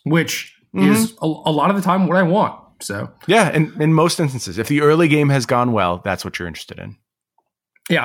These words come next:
Speaker 1: uh, another option is Exclusion Mage, which, uh, is a wizard, so that matters. Uh, it's a, a three mana sorcery spell, so it has all the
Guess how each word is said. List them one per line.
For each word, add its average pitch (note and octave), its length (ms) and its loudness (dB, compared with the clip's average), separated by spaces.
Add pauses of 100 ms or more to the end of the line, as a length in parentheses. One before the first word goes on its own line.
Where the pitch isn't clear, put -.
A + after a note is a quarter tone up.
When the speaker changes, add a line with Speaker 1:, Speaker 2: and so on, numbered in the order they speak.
Speaker 1:
uh, E3 400 2 (380)
another G3+ 380 4
option F#3+ 400 2
is E3+ 160 -2
Exclusion F3 680 2
Mage, F#3+ 520 2
which, D3+ 680 -2 (140)
uh, C3+ 300 0
is D#3+ 160 0
a G3 40 4
wizard, D3+ 380 0
so D#3+ 120 0
that C#3+ 180 0
matters. C3 480 -2
Uh, C3 300 -2
it's C3+ 120 -4
a, D3 160 -6
a C#3+ 100 0
three E3 180 0
mana F3 200 4
sorcery F3 380 0
spell, D3+ 260 2
so D3 140 -2
it C#3 60 -2
has C#3+ 200 0
all C#3+ 320 0
the D#3+ 320 2